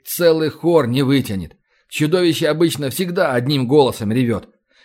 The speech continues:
Я рванул из держателя, что на жёсткой приборной панели, стальной цилиндр вроде банки тушёнки, только с торчащим из торца гранатным взрывателем.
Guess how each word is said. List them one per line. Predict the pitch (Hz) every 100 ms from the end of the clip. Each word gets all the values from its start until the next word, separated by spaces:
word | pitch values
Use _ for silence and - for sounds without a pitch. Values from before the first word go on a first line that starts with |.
| _
Я | 95 95 196 147
рванул | 98 127 190 208
из | 165
держателя, | 135 156 131 175 165 143 123 113 _
что | - 147
на | 143 131
жёсткой | 151 156 - 135
приборной | 139 147 151 139 135
панели, | 135 139 160 156 127 - -
стальной | - 143 156 170
цилиндр | - 151 170 170 123 113
вроде | 101 143 135
банки | 107 135 143 113 117
тушёнки, | 151 - 160 113 - - - _
только | 147 147 143
с | 127
торчащим | 139 131 - 160 139 131
из | 117 113
торца | 135 123 - 151
гранатным | 113 117 156 139 127 135
взрывателем. | 113 139 147 127 104 90 73